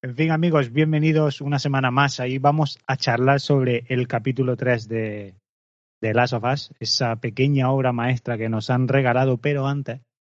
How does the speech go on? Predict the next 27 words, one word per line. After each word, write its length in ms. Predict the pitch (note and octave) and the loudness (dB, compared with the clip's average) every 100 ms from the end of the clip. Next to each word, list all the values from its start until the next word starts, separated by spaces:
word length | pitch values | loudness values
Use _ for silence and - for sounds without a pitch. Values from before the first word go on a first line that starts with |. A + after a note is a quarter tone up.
| _ _ - | _ _ -2
queríamos 420 | A2 B2 B2 B2 | 2 4 2 0
decir 240 | A2+ B2 | -2 0
una 140 | B2 A2 - | -2 -4 -8
cosilla, 440 | G#2+ - D3 B2 | -10 -4 -2 -2
y 100 | A2+ | -2
es 60 | C3 | 2
que 180 | C#3+ | 2
nos 160 | B2+ B2 | 2 0
gustaría 340 | A#2 - - C3 | -2 0 0 0
dedicar 520 | C3 A#2+ B2+ C#3 C#3+ _ _ _ | 0 0 0 0 -2 _ _ _
este 300 | - B2+ - | -2 0 0
programa 540 | C3+ A#2+ A2+ C3+ C3 C3+ | 0 0 2 2 2 -2
a 260 | A#2+ A2 - | -4 -4 -4
Annie 920 | B2+ C3+ C3+ C3 B2 A2+ A2 G#2 G#2+ _ - | 2 2 4 2 -2 -4 -8 -10 -16 _ 0
Wertschin, 720 | C3+ D3 - - C#3+ D#3 D#3 _ - | 2 2 -4 -4 -2 -2 -4 _ -2
era 240 | B2+ C3 | 0 2
la 400 | A#2+ A#2 A2 G#2+ | 2 2 0 -2
dobladora 640 | G#2 A#2 A#2 A#2 B2 C3+ B2 | -2 0 4 4 4 4 2
de 80 | A2+ | 2
voz 380 | B2+ B2+ - _ | 2 2 -2 _
de 400 | - G#2+ G#2+ G#2 G2+ | -14 -10 -8 -10 -2
Tess 380 | D3+ D3+ D3+ - _ _ | 2 2 0 -10 _ _
en 160 | A2 A2 | -10 -6
el 320 | G#2+ G2+ G2 | -8 -8 -8
videojuego, 600 | G#2 G#2 F#2+ C3 C3 C3+ - | -8 -8 -2 0 0 -2 -4
y 100 | A2+ | -2
desafortunadamente 1160 | G#2+ G#2 A#2+ B2 B2+ B2+ A#2+ A#2 A#2 C3 B2+ | -2 -4 -6 -6 -6 -4 -4 -6 -6 -4 -6